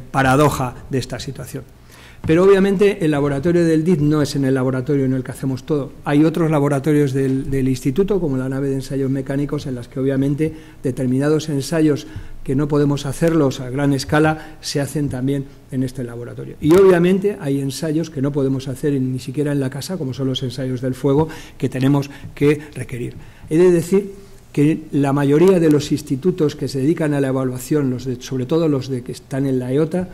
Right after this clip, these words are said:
no tienen laboratorios propios. Ellos subcontratan o piden los ensayos a laboratorios acreditados y después interpretan los resultados.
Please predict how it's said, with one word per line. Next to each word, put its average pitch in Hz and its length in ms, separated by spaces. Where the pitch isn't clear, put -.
no 156 200
tienen 160 380
laboratorios 123 680
propios. - 560
Ellos 156 440
subcontratan 143 1000
o 143 120
piden 139 540
los 127 220
ensayos 131 500
a - 80
laboratorios 127 600
acreditados 156 640
y 139 60
después 127 380
interpretan 127 460
los 123 100
resultados. 131 520